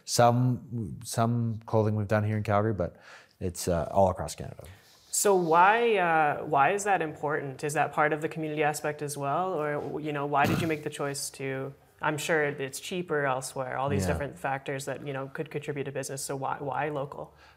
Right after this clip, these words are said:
Speaker 1: A couple of different options. You know, first, it was in the name. So we weren't always Canadian made. Our stuff was made anywhere and everywhere 'cause we didn't know any better. And our customers started asking us, like,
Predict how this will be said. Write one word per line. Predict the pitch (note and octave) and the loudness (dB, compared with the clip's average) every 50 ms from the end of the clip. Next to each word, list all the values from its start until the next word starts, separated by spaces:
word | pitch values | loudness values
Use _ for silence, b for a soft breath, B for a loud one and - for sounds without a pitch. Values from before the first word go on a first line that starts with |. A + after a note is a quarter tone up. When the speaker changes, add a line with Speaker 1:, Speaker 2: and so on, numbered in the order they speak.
| b _ | b _
Speaker 1:
A | - | 6
couple | F3+ F#3+ F3+ F3 | 8 8 10 10
of | E3 | 10
different | D#3 B2+ B2+ A#2 | 10 8 8 8
options. | G#2+ G2+ - - A2 G#2 G#2 | 6 4 4 2 0 0 2
You | G#2+ G#2 | 2 4
know, | G#2 G2+ G#2 - - - - | 4 4 2 0 -6 -16 -12
first, | - - D3+ D3+ C#3+ - | -2 4 6 6 6 6
it | C3 | 6
was | A#2 G#2+ | 6 8
in | A#2+ A#2 A2 | 6 6 6
the | G#2 | 4
name. | G2 G2 F2+ E2+ E2+ G#2 A#2 A#2 A#2 B2 | 4 4 2 2 0 0 -2 -4 -6 -6
So | G#2+ - - G#2+ G2 G2 G2 F#2+ - - | -2 4 6 6 8 8 4 2 2 4
we | A#2 A#2 | 4 6
weren't | A#2 C3 C#3+ C3+ A#2+ | 8 8 8 8 8
always | A2+ A2+ A2+ A2 G#2 - - - - - | 8 8 8 6 4 2 -4 -10 -14 -8
Canadian | - A2 G#2+ G2+ F#2+ F#2+ F2+ | 0 2 2 4 4 2 2
made. | F2+ F2 F2 F2 G2 F2+ | 2 0 0 0 0 0
Our | F2+ G2 G#2 | 0 -2 -2
stuff | - - G#2+ G2 - - | 2 2 2 2 4 4
was | G#2 G#2+ G#2+ G2+ F2+ | 6 6 6 4 2
made | F#2+ F2+ F2+ F2 | 2 0 0 0
anywhere | E2 F#2+ F#2+ F#2+ F2+ F2 | 0 0 0 0 0 0
and | F2 E2+ | 2 0
everywhere | E2+ E2 F2 F#2 G2+ | 0 0 2 0 0
'cause | G2+ - G2+ | 0 2 2
we | A#2 | 4
didn't | A2 G#2+ F2+ | 4 6 4
know | F2+ F2+ | 4 4
any | F2 F2 | 2 2
better. | E2+ F#2+ F#2+ G#2 A#2 - B B B B B B B B B B B B B B | 2 4 4 4 2 0 B B B B B B B B B B B B B B
And | - A2 A2 A2+ A2+ A2+ A2 A2+ A2+ A2 - | 4 4 6 6 6 6 4 4 0 -2 2
our | - B2+ - | 2 2 6
customers | - C#3+ C3+ - - B2 A2 | 6 4 6 6 4 4 6
started | - B2 A2+ G#2+ G#2 | 6 6 6 8 8
asking | G#2 A2 - - G#2+ | 6 6 4 2 0
us, | F#2 E2+ - | -2 2 0
like, | F#2+ F#2 F2 - - - | 0 0 0 -4 -10 -18